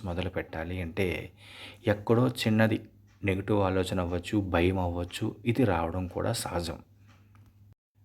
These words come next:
మరి వీటి అన్నిటినీ వాళ్ళు పక్కన పెట్టి మరి ఎలా ముందుకెళ్తున్నారు అంటే దానికి ఒకటే మంత్రం. ఇలాంటి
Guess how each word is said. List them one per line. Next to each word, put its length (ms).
మరి 280
వీటి 420
అన్నిటినీ 540
వాళ్ళు 260
పక్కన 340
పెట్టి 420
మరి 220
ఎలా 220
ముందుకెళ్తున్నారు 1000
అంటే 300
దానికి 340
ఒకటే 280
మంత్రం. 400
ఇలాంటి 440